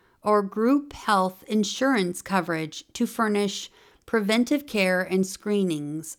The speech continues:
for women without any cost-sharing requirements. Congress itself, however, did not specify what types of preventive care must be covered.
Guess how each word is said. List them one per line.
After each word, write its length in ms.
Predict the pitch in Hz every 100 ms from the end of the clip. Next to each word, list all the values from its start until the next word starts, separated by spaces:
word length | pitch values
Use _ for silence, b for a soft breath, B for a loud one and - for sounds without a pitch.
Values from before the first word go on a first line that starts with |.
| -
for 200 | - 208
women 580 | 190 202 175 147 190 b b b b
without 640 | 220 214 220 202 196 196 -
any 320 | - 214 277 294
cost-sharing 1080 | - 190 170 - - - 185 165 160 156 156
requirements. 1120 | 175 - 190 185 165 151 - - - - - _ _ _ _ _ _ _ _ _ _ _ -
Congress 680 | - 311 311 294 285 - -
itself, 680 | 214 - - - 247 254 254
however, 760 | 190 175 170 165 165 160 165 170
did 180 | 214 202
not 400 | 247 285 311 -
specify 1000 | - - 220 202 208 196 180 165 165 165
what 440 | 170 196 254 269
types 600 | - 220 190 190 - - -
of 240 | 196 -
preventive 640 | 208 185 190 185 185 185
care 560 | - 254 226 175 175 -
must 380 | 202 175 170 -
be 80 | 175
covered. 640 | - 262 220 165 - -